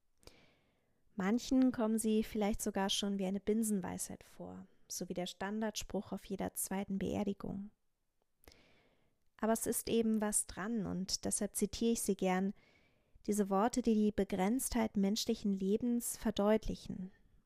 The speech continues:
und mich jedenfalls zur Wachsamkeit mahnen.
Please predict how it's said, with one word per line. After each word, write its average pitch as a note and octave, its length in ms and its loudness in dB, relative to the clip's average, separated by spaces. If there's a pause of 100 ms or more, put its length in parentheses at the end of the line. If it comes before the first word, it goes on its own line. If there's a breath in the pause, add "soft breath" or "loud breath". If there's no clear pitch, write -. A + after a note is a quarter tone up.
und F#3+ 220 -2
mich A#3 240 2
jedenfalls A3+ 680 0
zur G3+ 160 -2
Wachsamkeit F#3 720 -4
mahnen. F#3 400 -6